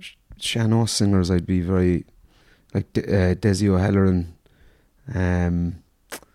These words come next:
he was a fi-, fiddle player and a, and a sean-nós singer. Huge influence on how I'd kind of approach singing. Um, if there's anyone I'd love to sing like, it's, it's Desi O'Halloran, you know.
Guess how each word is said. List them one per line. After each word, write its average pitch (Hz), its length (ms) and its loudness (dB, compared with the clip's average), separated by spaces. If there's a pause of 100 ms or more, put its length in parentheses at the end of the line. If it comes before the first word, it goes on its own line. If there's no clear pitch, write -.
(840)
he 98 680 -2 (420)
was 95 140 -6
a 101 60 -8
fi-, - 240 -4 (260)
fiddle 98 320 -6
player 92 320 0
and 87 160 0
a, 85 120 -4 (220)
and 95 100 -4
a 92 100 -4
sean-nós 90 460 -2
singer. 92 380 -2 (480)
Huge 113 640 -2 (500)
influence 95 520 -4
on 87 220 -2 (300)
how 95 260 -2
I'd 90 280 -4
kind 92 180 -2
of 90 80 -2
approach 92 400 -4
singing. 95 400 0 (880)
Um, 90 480 -2 (280)
if 107 120 -8
there's 113 180 0
anyone 113 280 4
I'd 101 140 0
love 107 180 2
to 104 80 -4
sing 104 260 0
like, - 440 -2 (180)
it's, - 260 -16
it's - 240 -20
Desi 85 320 -4
O'Halloran, 87 500 0
you 82 80 -4
know. 87 200 -4